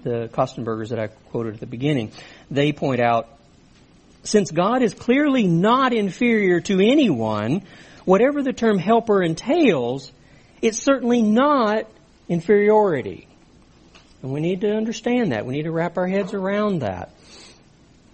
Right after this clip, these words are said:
The role of helper is one of dignity and value. Now, there, there's some folks that, conservatives,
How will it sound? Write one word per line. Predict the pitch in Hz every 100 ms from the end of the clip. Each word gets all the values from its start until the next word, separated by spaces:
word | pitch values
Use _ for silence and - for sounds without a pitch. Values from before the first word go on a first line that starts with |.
| _ _ -
The | 151
role | 143 147 170
of | 185
helper | 185 202 180 143
is | 131
one | 143 143 139
of | 123
dignity | 151 165 139 135 135
and | 156 156
value. | 175 180 147 104 95
Now, | 120 131 127
there, | 139 151 151 147
there's | 147 -
some | 156 170 170
folks | 156 170 185 -
that, | 123 -
conservatives, | - 131 131 160 196 202